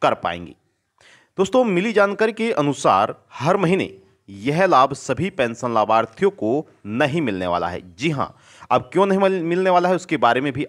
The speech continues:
आप यहाँ पर जान लीजिए। देखिए, सरकार की तरफ से पेंशन योजना में नए नियम निर्धारित किए हैं, जिसके अंतर्गत कुछ ऐसे पेंशन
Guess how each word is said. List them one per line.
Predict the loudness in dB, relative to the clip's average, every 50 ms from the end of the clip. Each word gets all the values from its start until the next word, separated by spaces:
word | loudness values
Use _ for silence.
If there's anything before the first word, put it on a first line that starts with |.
| -2
आप | 0 0 0 0 -4
यहाँ | -6 -6 -6
पर | -6 -6
जान | -4 -6 -6
लीजिए। | -6 -6 -6 -6 -6 -6 -8 _ _ -20 -20 _ _ 0
देखिए, | 0 0 2 4 4 4 4 2 -2 -16 _
सरकार | -4 0 0 0 0 -2 0 2 4 4 4 2
की | 0 -4 -8
तरफ | -4 -2 -2 -2 -2
से | -4 -6 -4 -2 -2 -4 -4 -8 -14 _ _ _ _ _ _ _ _ _ _ 0
पेंशन | 2 2 2 0 -2 0 0
योजना | 2 0 0 0 -2 -2 -2
में | -2 -2 -4 -6 -8 _ _ _ _ -14
नए | -10 -8 -4 0 2 2 2 2 2
नियम | 0 0 0 0 0 0 0 -2 -6 -10 -14 _ _ _ _ _ _ _ -16
निर्धारित | -10 -6 0 2 2 2 2 0 0 0 0 -2 -4 -8
किए | -8 -4 -2 -2
हैं, | -2 -4 -8 -12 -14 _ _ -20 -16
जिसके | -10 -8 -8 -6 -4 -2 -2
अंतर्गत | 0 0 0 0 2 0 0 -2 -6 -10
कुछ | -10 -4 -2 -2
ऐसे | -2 0 -2 -6
पेंशन | -4 -4 -4 -4 -4 -4 -6 -6 -6 -6 -6